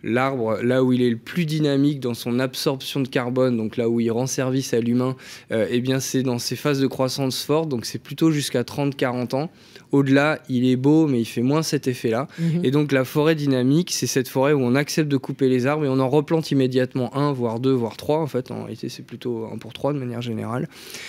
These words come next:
Speaker 1: Euh, et, et c'est ça, en fait, qui entretient le
Speaker 2: Mhm.
Speaker 1: mouvement de pompe à carbone. Voilà. Et, et donc, les gens, ils comprennent bien ça. On n'a pas envie d'avoir des énormes coupes rases, en revanche, euh,
Speaker 2: Oui.
Speaker 1: couper les arbres
Speaker 2: Ça,
Speaker 1: dans le
Speaker 2: c'est un peu la
Speaker 1: département.
Speaker 2: problématique,
Speaker 1: Donc, il y a
Speaker 2: ouais.
Speaker 1: des manières, en
Speaker 2: Mhm.
Speaker 1: fait, d'extraire les arbres qui sont très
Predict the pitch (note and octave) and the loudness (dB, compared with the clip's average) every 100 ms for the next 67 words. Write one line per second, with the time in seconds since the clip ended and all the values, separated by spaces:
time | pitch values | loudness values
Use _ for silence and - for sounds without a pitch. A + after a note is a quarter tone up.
0 | - - A2 - B2+ - C3 A#2+ D3 C3+ | -12 -2 0 4 2 4 0 2 2 4
1 | G#3+ F#3 D#3+ D3 - C3+ C3 D#3+ C#3+ D#3+ | 4 2 0 -2 0 0 2 0 0 -2
2 | F3 - - - C3+ C#3+ D3+ D#3 D#3 C#3 | -2 -6 -12 0 4 6 6 4 4 2
3 | - D#3+ D#3 - - B2 C#3+ B2+ A#2 G2+ | 2 0 0 -14 -8 -4 -2 -2 -2 -2
4 | - _ G2+ G#2 - - - - A#2 - | -8 _ -12 -12 -18 -20 -10 0 0 2
5 | B2 C#3 C#3 C#3+ C#3+ C#3+ E3+ E3 D3+ - | 2 2 2 2 4 6 4 2 -2 2
6 | C#3 B2+ C3+ C#3 - C#3+ D#3+ - - - | 2 4 2 2 2 2 0 -8 -20 -4
7 | C3 B2+ A#2+ D#3 D#3 D3 D#3 B2+ B2+ C3 | 0 0 2 2 2 4 4 4 4 2
8 | A#2 A2+ A2+ C3 C#3 D3 D3 C#3 C3 - | 2 2 4 4 6 4 2 2 0 -2
9 | C#3 - C3+ C#3+ C3 A#2 A2+ C3 C3+ - | -8 -2 0 2 0 0 0 -2 -2 -2
10 | A2+ A2 G#2+ G#2+ F3 C3+ C3+ C3 C3 C3+ | -2 0 0 4 4 4 2 4 4 4
11 | C3+ E3 D#3+ D3 F#3 E3 C#3+ F3 E3 - | 4 4 4 4 4 4 4 4 2 2
12 | D#3+ D#3 B2+ B2+ C#3 E3 F3 F3 D3+ G#2+ | 2 2 2 2 2 2 2 2 0 -4
13 | A#2+ E3+ F#3 B2 A#2+ A#2+ - - C#3+ B2+ | 2 4 6 4 -2 -4 -4 0 0 0
14 | G#2+ A2+ B2+ C3 - A2+ - A2+ - B2+ | -2 0 2 0 -4 -8 -4 -4 -2 -2